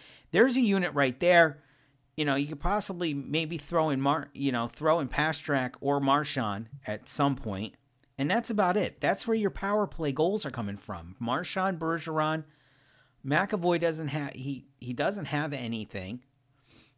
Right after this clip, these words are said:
Um, so the only other person out there is David Pastrnak, you know, who can probably fill in, you know, who, who, who you can put on either the first power play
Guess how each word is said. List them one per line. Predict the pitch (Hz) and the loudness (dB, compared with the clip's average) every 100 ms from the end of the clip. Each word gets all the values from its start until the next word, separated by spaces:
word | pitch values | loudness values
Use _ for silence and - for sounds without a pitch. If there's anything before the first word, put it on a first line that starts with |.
| _ _ _ _ - | _ _ _ _ -8
Um, | 117 117 117 117 110 _ _ _ _ _ _ _ _ _ _ _ _ _ _ | -4 -2 -2 -6 -10 _ _ _ _ _ _ _ _ _ _ _ _ _ _
so | - - 147 131 120 117 92 _ _ _ _ _ _ _ _ _ _ _ - | -8 -2 4 4 4 0 -4 _ _ _ _ _ _ _ _ _ _ _ -6
the | 127 131 | -2 0
only | 180 196 | 2 0
other | 185 175 | -2 -2
person | 185 190 - 165 | -2 -2 -2 -4
out | 202 - | -4 -2
there | 131 135 | -2 -2
is | 127 | -2
David | 139 156 151 | -2 -2 -2
Pastrnak, | 165 208 - 135 113 101 - _ _ _ _ _ _ | -4 -4 -4 -2 -2 -2 -6 _ _ _ _ _ _
you | 147 | -2
know, | 127 120 | 0 0
who | 139 143 | -2 -2
can | 143 | -2
probably | 143 147 147 143 135 | 2 2 2 0 -2
fill | 123 - 147 143 | -4 -4 0 2
in, | 143 135 - - | 2 -2 -8 -8
you | 127 | -4
know, | 123 117 110 | -2 -2 -4
who, | 131 120 - _ - 123 | -8 -8 -12 _ -16 -10
who, | 120 107 _ _ _ | -8 -10 _ _ _
who | - 139 | -2 0
you | |
can | 131 127 | 2 -2
put | 139 151 | 0 0
on | 135 | 0
either | 127 135 123 120 113 107 - | 0 -2 0 0 -2 -6 -14
the | 123 | -12
first | 113 143 156 | -6 -2 -2
power | 160 170 175 | -2 0 0
play | 175 190 208 | 0 -2 0